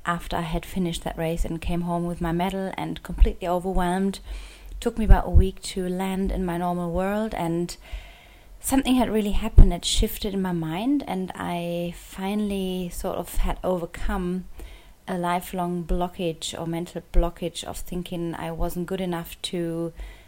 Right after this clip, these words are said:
achieve certain challenges in my life. And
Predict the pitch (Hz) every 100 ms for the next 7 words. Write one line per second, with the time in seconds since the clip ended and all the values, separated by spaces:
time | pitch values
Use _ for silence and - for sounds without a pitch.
0 | - 190 - 294 302 - - 180 - 180
1 | 233 226 175 160 160 - 175 160 156 156
2 | 170 - - 185 180 180 180